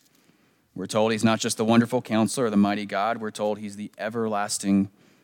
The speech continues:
Father and the Prince of Peace. He is going to bring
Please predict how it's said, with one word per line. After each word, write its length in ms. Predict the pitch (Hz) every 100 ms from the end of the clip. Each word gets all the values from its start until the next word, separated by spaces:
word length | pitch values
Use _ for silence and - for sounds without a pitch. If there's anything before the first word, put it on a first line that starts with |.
| _
Father 340 | 101 101 107 101
and 120 | 98
the 60 |
Prince 640 | 95 - 104 104 - - - _ _ -
of 180 | 82 -
Peace. 480 | - 52 - - - _ _ _ _ _ _ _ _ _ _ _ _ _ _ _ _ _ _
He 320 | _ 104 104
is 120 | 90
going 340 | 98 101 101 98
to 100 | 90
bring 540 | - 110 104 90 95